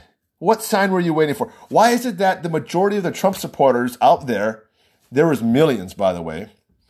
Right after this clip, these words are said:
you know, why was it that they didn't storm the Capitol? Right? Why, why do we have to keep, again, you know, leaving out all of the details,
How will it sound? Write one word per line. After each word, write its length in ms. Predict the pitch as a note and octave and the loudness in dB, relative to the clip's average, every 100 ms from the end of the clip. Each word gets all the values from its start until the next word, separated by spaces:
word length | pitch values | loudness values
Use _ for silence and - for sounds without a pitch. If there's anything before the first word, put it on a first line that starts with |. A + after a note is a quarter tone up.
| _ _ _ - | _ _ _ -6
you 80 | B2 | 0
know, 320 | A2+ A2+ A2+ _ _ _ _ _ _ | 2 0 -2 _ _ _ _ _ _
why 240 | A#2+ E3 | 2 4
was 240 | G#3+ G3+ F3 | 4 0 -2
it 120 | C3+ | 2
that 480 | C#3 C3+ - - _ _ _ _ _ _ _ | 6 6 4 -4 _ _ _ _ _ _ _
they 320 | - A2 F3 G3 | -12 -2 0 0
didn't 300 | C3 A#2 - | 0 -2 -6
storm 440 | - A2 G2 E2 _ - | -4 -2 -4 -10 _ -12
the 100 | G2 | -8
Capitol? 540 | - E2 - C2 - _ _ _ _ _ _ _ _ _ _ _ - | -4 -6 -6 -16 -18 _ _ _ _ _ _ _ _ _ _ _ -2
Right? 360 | A2 D#3 - _ _ _ _ _ _ _ _ _ - | 0 0 -4 _ _ _ _ _ _ _ _ _ 0
Why, 240 | C#3 E3+ | 2 4
why 160 | D3+ A#3+ | 4 2
do 100 | D#4+ | 2
we 80 | A#3+ | 2
have 220 | A#3+ A#3+ | 2 2
to 80 | G#3 | -6
keep, 340 | - G#3 - _ _ _ _ _ _ - | -8 -8 -10 _ _ _ _ _ _ -6
again, 480 | D#3 G#3 D#3+ G#2 - _ _ _ _ _ _ | 0 2 2 -2 -12 _ _ _ _ _ _
you 100 | E3 | -2
know, 340 | E3+ E3 D3+ - - - _ _ _ _ - | 4 4 4 0 -20 -20 _ _ _ _ -4
leaving 400 | C#3+ G#3+ A3 G3+ | 0 2 2 4
out 280 | F#3 - - | 2 2 0
all 200 | D3+ F3+ | 4 2
of 80 | C3+ | 0
the 60 | |
details, 640 | A#2 A#2+ - - - - | -4 -4 -6 -14 -18 -20